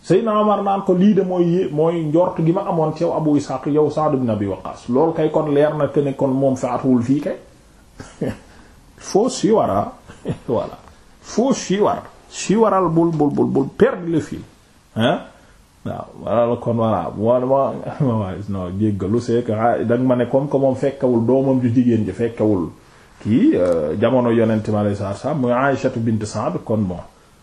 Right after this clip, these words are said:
Euh, bon, looloo taxoon rek moo kii, mais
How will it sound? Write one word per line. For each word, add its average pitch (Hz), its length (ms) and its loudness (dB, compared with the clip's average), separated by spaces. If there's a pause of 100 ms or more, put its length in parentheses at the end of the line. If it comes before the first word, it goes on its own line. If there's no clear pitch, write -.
(680)
Euh, 58 360 -10
bon, 80 300 -10
looloo 85 320 0
taxoon 110 340 0
rek 165 120 0
moo 110 260 0
kii, 131 260 -4
mais 92 240 -8